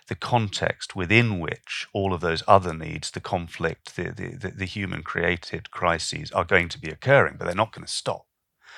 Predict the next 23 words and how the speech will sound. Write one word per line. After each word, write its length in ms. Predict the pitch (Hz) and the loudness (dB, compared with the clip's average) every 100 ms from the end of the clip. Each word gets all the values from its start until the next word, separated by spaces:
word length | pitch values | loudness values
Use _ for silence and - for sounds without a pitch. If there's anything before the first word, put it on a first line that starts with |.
| - - - - - - - | -18 -16 -16 -16 -16 -18 -2
So 200 | - 120 | 6 8
if 160 | 147 | 8
we 60 | 135 | 2
can't 420 | - 165 175 151 | 0 2 2 2
finance 480 | - 135 113 104 - | 2 4 4 2 2
that 240 | - 92 | 2 2
now, 340 | 101 104 85 78 | 6 6 6 4
and 100 | 85 | -4
we're 120 | 90 | -4
looking 420 | 92 95 - 90 | -4 -4 -6 -4
at 240 | 90 92 - - | -4 -4 -12 -4
a 200 | 101 98 92 | -2 -2 -4
massive 960 | 98 110 117 127 - - - 85 - _ | -8 -6 -2 -2 -4 -8 -8 -12 -16 _
increase, 800 | - 90 78 - - 87 - - - _ _ _ _ - - _ _ - | -10 -10 -10 -14 -14 -14 -10 -12 -12 _ _ _ _ -20 -20 _ _ -4
what 180 | 107 104 | -2 0
does 100 | - | 6
that 180 | 87 | 6
look 240 | 110 101 - | 6 0 -2
like? 240 | - - | -8 -6
And 100 | 95 | 4
maybe 220 | 107 98 | 6 6
we 100 | 90 | 2
should, 200 | 90 - | -2 -4